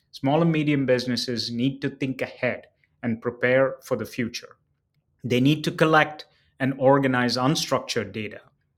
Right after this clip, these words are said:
for example, notes, emails, texts, so that they can better leverage them as training data sets for learning models that can benefit them in the future. Working with their P E O partner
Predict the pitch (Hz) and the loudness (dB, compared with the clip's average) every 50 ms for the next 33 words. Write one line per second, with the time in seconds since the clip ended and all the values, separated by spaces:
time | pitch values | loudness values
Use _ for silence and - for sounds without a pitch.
0 | _ _ _ _ - - 127 117 117 107 107 113 120 127 123 123 139 131 117 110 | _ _ _ _ -4 0 0 0 0 0 2 2 2 2 2 -2 -2 -2 -2 -2
1 | 107 110 117 135 160 175 175 - - - - _ 131 131 139 147 147 143 147 147 | -2 2 2 2 2 2 -2 -4 -8 -8 -6 _ 0 0 2 2 0 0 0 -2
2 | 147 147 - - - - 156 151 - - - - - - - _ _ _ _ _ | -2 -2 -4 -4 -2 -2 -2 -2 0 -2 -4 -4 -2 -4 -8 _ _ _ _ _
3 | _ _ _ - - 151 165 226 220 190 196 196 196 202 190 165 117 - - 143 | _ _ _ 0 2 4 4 4 4 6 4 2 4 2 0 -2 -2 2 4 4
4 | 160 208 233 220 170 123 117 127 165 208 233 220 180 135 - - 135 123 113 113 | 6 6 4 2 2 2 4 4 4 6 4 2 0 0 -2 -4 -2 -2 -2 -4
5 | 113 117 - - - 127 - - - - 143 139 156 175 175 160 135 117 123 135 | -6 -8 -10 -10 -10 -8 -8 -8 -2 2 2 4 4 4 2 0 0 0 0 2
6 | 139 135 - - 131 120 110 - - - - 113 104 107 120 127 135 147 143 131 | 2 0 0 0 -2 -2 -2 -4 -8 -6 -6 -6 -4 -2 0 0 2 2 2 0
7 | 117 113 113 123 123 120 107 95 98 - - - - _ _ _ _ _ 131 127 | 0 0 2 2 2 0 -2 -4 -4 -6 -6 -6 -8 _ _ _ _ _ 0 0
8 | - - 135 120 110 98 120 123 127 123 - - 113 104 117 110 110 110 104 104 | 2 2 0 0 0 0 0 0 0 -2 -2 -6 -2 -2 -2 -2 -2 -4 -6 -8
9 | 101 - - 117 110 - - - - - _ _ _ _ _ _ _ _ _ _ | -10 -8 -8 -6 -6 -6 -10 -14 -16 -20 _ _ _ _ _ _ _ _ _ _
10 | _ _ _ _ _ _ 127 139 151 147 - 175 175 180 190 196 - - _ - | _ _ _ _ _ _ 4 4 4 4 4 2 2 2 -2 -4 -8 -14 _ 0
11 | 143 135 123 139 139 131 127 - - 185 180 180 175 170 165 156 160 - 151 151 | 0 2 4 4 2 2 2 0 -2 -2 0 0 2 2 2 0 2 2 0 0
12 | 147 - 196 190 196 214 | 0 0 -2 -2 -2 -2